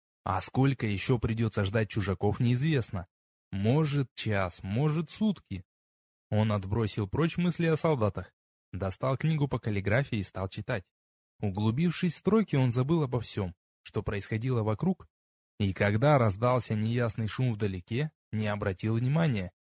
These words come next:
Но за этим последовал громовой удар, обрушившийся на них. Его и голема отбросило назад. Воинов, которые вскочили, когда услышали шум, повалило на землю. Данавар видел, как появилась трещина на скале,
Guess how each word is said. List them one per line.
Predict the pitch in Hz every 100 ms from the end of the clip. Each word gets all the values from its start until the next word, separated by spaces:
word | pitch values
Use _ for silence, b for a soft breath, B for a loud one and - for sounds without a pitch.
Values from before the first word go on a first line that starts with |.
| _ _ _ -
Но | 110 107
за | 98 101
этим | 113 147 143 123
последовал | 113 107 123 123 117 107 98
громовой | 101 98 101 110 135 127
удар, | 143 135 95 _ _ _
обрушившийся | 95 92 120 170 123 107 - 110 113
на | 113
них. | 120 117 92 _ _ _ _ _
Его | 98 95 101 110 151
и | 135
голема | 107 104 127 139 110
отбросило | 101 107 113 - 110 110
назад. | 113 117 131 95 - _ _ _ -
Воинов, | 104 110 165 165 120
которые | - 101 110 117 101
вскочили, | - 98 - 156 127
когда | 101 92 110
услышали | 110 131 120 107 98
шум, | - 110 135 _ _ _ _ -
повалило | 95 98 107 117 110
на | 110
землю. | 104 151 135 98 87 _ _ _ _ -
Данавар | 95 101 117 127 120 113 104
видел, | 101 135 135 107
как | - 92 -
появилась | 104 107 139 117 -
трещина | - 107 113 - 120
на | 113 101
скале, | - 95 98 123